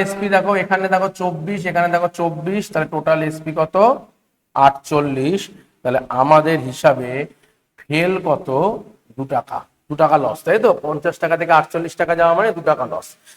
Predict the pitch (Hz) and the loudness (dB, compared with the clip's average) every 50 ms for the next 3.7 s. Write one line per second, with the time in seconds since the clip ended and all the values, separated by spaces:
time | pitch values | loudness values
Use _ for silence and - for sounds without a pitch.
0 | _ _ _ 131 135 135 131 - 151 151 147 - - 190 180 151 147 139 135 143 | _ _ _ 2 2 2 2 0 -2 -2 -2 -2 0 0 2 2 2 0 2 2
1 | 160 170 135 117 110 147 165 190 202 208 208 190 170 156 151 147 143 143 143 - | 0 0 -2 -4 -4 -2 0 0 0 0 2 4 4 4 4 4 0 -2 -2 -4
2 | - 120 113 - - - - - 139 135 156 143 - 127 117 - - - 120 104 | -6 -8 -10 -10 -10 -12 -8 -6 0 0 0 0 0 -4 -10 -10 -12 -16 -14 -12
3 | 127 127 147 - 151 151 143 135 - - 175 180 180 175 | -8 -8 -8 -6 -6 -8 -8 -10 -6 -2 0 0 0 0